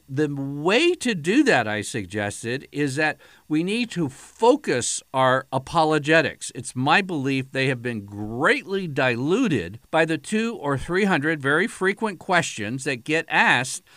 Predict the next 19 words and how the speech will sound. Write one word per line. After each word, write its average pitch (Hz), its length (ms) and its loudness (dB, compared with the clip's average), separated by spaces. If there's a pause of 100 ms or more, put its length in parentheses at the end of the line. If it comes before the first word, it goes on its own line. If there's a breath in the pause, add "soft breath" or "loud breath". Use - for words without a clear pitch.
(180 loud breath)
And 151 140 -4
these 220 200 -2
are 190 100 2
valid 185 640 2
questions, 127 680 -2
but 151 240 -4
they 151 160 0
are 147 120 2
secondary 135 840 0
questions. - 800 -8
There's 147 260 0
one 139 400 2
question 139 640 0
that 120 180 -4
has 123 200 -4
divided 127 800 0 (320 soft breath)
Catholics 190 720 0
and 147 180 -2
Protestants 170 840 0